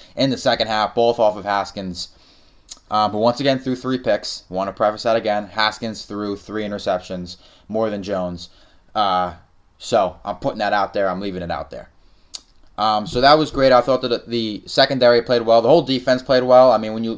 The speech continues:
when you allow thirty-five points in week one to the Cowboys, twenty-eight to the Bills,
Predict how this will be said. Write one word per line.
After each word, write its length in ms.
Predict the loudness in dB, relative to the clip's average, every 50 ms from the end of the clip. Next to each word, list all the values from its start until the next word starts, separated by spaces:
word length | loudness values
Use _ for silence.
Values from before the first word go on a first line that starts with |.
| -10 -12
when 160 | -10 -8 -6
you 260 | -6 -6 -6 -4 -2
allow 560 | 0 2 4 4 6 6 6 6 6 4 2 -4 _ _ _ _ _
thirty-five 680 | -10 -2 2 2 4 2 2 2 4 4 6 6 4 2
points 320 | 0 -2 -2 -2 -2 -6
in 120 | -8 -8 -6
week 220 | -6 -6 -6 -4
one 180 | -2 -2 -2 -2
to 60 | -6
the 80 | -8 -8
Cowboys, 600 | -6 -2 0 0 0 0 0 -2 -2 -4 -6 -8
twenty-eight 560 | -10 -4 -2 -2 -2 0 -2 -2 -2 -4 -4
to 60 | -6 -10
the 60 | -8
Bills, 680 | -4 0 2 2 2 2 0 -2 -4 -8 -10 -14 -14